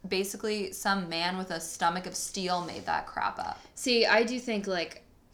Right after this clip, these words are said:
Speaker 2: McDonald's chicken nuggets will cure my hangover in, like, ten minutes.
Speaker 1: Okay,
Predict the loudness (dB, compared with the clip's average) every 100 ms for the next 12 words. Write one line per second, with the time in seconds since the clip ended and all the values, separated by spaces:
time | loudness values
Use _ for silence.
0 | -8 -8 -4 -4 -4 -4 -4 -4 -8 -8
1 | -10 -10 -10 -8 -8 -10 -12 -10 -8 -8
2 | -12 -16 -14 -12 -12 -14 -14 -14 -16 -16
3 | -14 -14 -14 -14 -16 -10 -6 -2 -2 -4